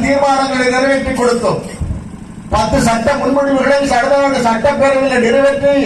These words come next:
கவர்னருக்கு அனுப்புகிற போது கவர்னர் திருப்பி அனுப்பினார். மீண்டும் நாம் தீர்மானம் போட்டு அனுப்பி வைத்தோம். அரசியலமைப்பு சட்டத்தின்படி ஒரு சட்டமன்றத்தில் ஒரு சட்டத்தை இயற்றி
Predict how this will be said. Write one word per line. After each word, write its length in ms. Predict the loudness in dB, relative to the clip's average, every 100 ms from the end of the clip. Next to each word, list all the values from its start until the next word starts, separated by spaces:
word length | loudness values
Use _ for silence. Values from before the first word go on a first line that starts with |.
| -2 -6 -14 -16 -16 -16 -16 -16 -14 -2
கவர்னருக்கு 560 | 0 2 2 2 2 2
அனுப்புகிற 360 | 0 0 0 0 0
போது 220 | 0 2 2 0 -2 -8 -14 -16 -16 -10 -2
கவர்னர் 460 | -2 0 0 0 0
திருப்பி 280 | -2 -2 -2
அனுப்பினார். 460 | 0 -2 -6 -10 -12 -16 -16 -16 -16 -16 -16 -6 -2
மீண்டும் 400 | 0 0 -2 0
நாம் 200 | 0 0
தீர்மானம் 460 | 0 2 2 2 2
போட்டு 200 | 0 2 2
அனுப்பி 280 | 0 0 0
வைத்தோம். 400 | 0 0 -2 -2 -6 -12 -16 -16 -16 -16 -16 -8 -2
அரசியலமைப்பு 640 | 0 0 0 0 0 0 0
சட்டத்தின்படி 680 | 0 0 0 0 0 -2 0 -2 -6 -12 -16 -16 -16 -16 -8
ஒரு 100 | -2 0
சட்டமன்றத்தில் 680 | 0 0 0 2 0 2 2
ஒரு 100 | 2 0
சட்டத்தை 400 | 0 0 2 0
இயற்றி 340 | 0 -2 -2